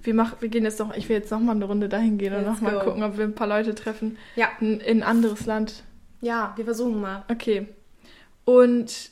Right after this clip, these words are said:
Speaker 1: ja, wie gesagt, ich versuch mal, mir jetzt wirklich, hat, hat schon in der Folge mit Timon, hat Timon schon gesagt, mir irgendwie eine E-Mail-Adresse oder so
Speaker 2: Ja,
Speaker 1: zu machen
Speaker 2: stimmt.
Speaker 1: oder irgendwas, wo halt Leute mir auch anonym schreiben können, weil ich glaub, dass vielen das halt auch unangenehm ist, weil ich ja auch viele Leute kenne und so, die meinen Podcast hören,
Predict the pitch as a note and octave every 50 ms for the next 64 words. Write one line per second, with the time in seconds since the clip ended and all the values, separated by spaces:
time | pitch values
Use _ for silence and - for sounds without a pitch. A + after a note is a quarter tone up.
0 | _ _ - A#3+ G#3 - - - - B3 B3 B3 C4 A#3 B3 A3 G#3 G#3 - -
1 | - A3+ - - C4 A#3+ A3+ A#3+ C#4 D#4+ F#4+ G4+ G4+ - - - B3+ A#3+ A#3+ A#3+
2 | B3 B3+ C4 C#4 C4+ C4 B3+ B3 B3 A#3 A#3+ - - C#4 C#4 - A#3+ A#3+ B3+ B3
3 | - B3+ A3 A3 - - - A#3+ A#3+ A3+ A3+ - - - A#3+ A#3 A3+ G#3+ A3+ A3
4 | A3+ - A#3 A3+ A3+ G#3+ G#3+ G#3+ - - D4+ B3+ A3 G#3 G3+ - G#3 G3+ G3 G3
5 | G3+ - G#3 G#3 G#3 A3 G#3+ A3 G#3+ G#3+ - A#3 B3 B3 A3+ A3+ - A#3 B3+ C4+
6 | C4 - - A#3+ - B3 B3+ B3 - A3+ - A#3+ A#3 A3+ A3+ A3+ A#3 A#3 A#3 -
7 | - - - A3+ A3 A3+ A3+ A3 G#3 G3 G3+ G3+ - A#3+ B3 B3+ B3+ - C#4+ C4+
8 | C#4 C#4 C4+ A#3+ A3 G#3+ A#3+ B3 - - A#3 C#4+ D4+ D4 C#4 C#4 C#4 - C4 C4+
9 | C4+ B3+ C4+ C4+ C4+ C4+ C4+ B3+ B3 B3 - B3 B3+ A#3+ A#3+ B3+ D4 F4+ - -
10 | - A#3+ A3+ A3+ A3+ - B3 A3+ A3 G#3+ G#3+ A3 - - A#3+ B3 A#3 - - -
11 | - - A#3+ A#3+ - C#4 C4+ C4 C4 B3+ - A#3+ - G#3 - - - C4+ C#4+ C#4
12 | B3+ A#3 A3+ A3 A3 A3+ G#3+ - A3+ B3 B3 - A#3+ A3+ A3+ A3+ A#3 G#3+ G#3+ -
13 | - A#3+ A3+ A#3 A3+ A3 A3 A3 - A3+ A3 A3 G#3+ G#3 G#3+ - B3+ B3+ B3 A#3+
14 | G#3 G#3 G#3 - G#3 G3+ G#3 G3+ G3+ G3 G#3 - A#3 - - G#3+ G#3+ - - A3+
15 | A3 G#3 A3 A#3